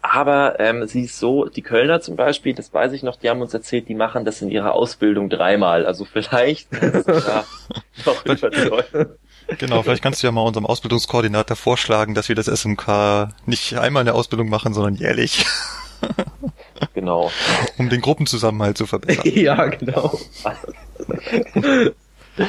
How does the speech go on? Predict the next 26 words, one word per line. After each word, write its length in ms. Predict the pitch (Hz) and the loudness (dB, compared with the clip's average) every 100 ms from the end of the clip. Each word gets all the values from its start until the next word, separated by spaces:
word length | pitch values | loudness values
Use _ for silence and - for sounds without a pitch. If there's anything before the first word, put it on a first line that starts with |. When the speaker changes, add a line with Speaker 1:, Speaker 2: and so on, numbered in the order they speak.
| 247 233 196 | -2 -6 2
Speaker 1:
Durch 220 | 135 143 | 2 4
erhöhten 340 | 107 110 107 | 2 2 0
Bierkonsum. 540 | 110 104 - 82 80 80 | 2 2 2 -2 -2 2
So. 220 | 107 90 - - - - _ 113 | 2 2 -2 -14 -16 -20 _ 2
Ähm, 420 | 107 104 104 104 - - - - - - - | 4 4 2 -2 -10 -12 -12 -12 -14 -16 -6
Speaker 3:
Patrick, 500 | 101 - 95 95 - - | -4 0 0 0 -6 -2
Mensch. 420 | 107 120 - - - | 0 0 -4 -4 -2
<laughs> 480 | 160 165 180 - | 0 0 -2 -2
Speaker 1:
Was 360 | - 381 214 - | 0 0 0 -8
denn? 500 | 180 131 110 104 85 - - | -4 2 2 0 -6 -12 -18
Ja, 400 | - 87 90 95 - | -8 0 2 2 -2
jetzt 200 | - - | -6 -2
haben 80 | 117 | 0
wir's 140 | 113 | 0
doch 100 | 98 | -2
schon 200 | - 95 | -2 -2
gesagt 360 | 85 76 80 - | -2 -2 -2 -2
mit, 400 | - 87 - - | -2 -2 -4 -2
mit 200 | 85 - | -2 -2
dem 120 | 80 | -2
Kollegen. 500 | - 76 78 73 - | -2 0 0 0 0
Aber 360 | 107 113 - 80 - - - - | 4 4 2 -2 -14 -20 -14 -6
hat 160 | 101 | -6
ja 60 | - | -6
keiner 260 | - - - | -12 -14 -12
gehört. 300 | - - | -14 -18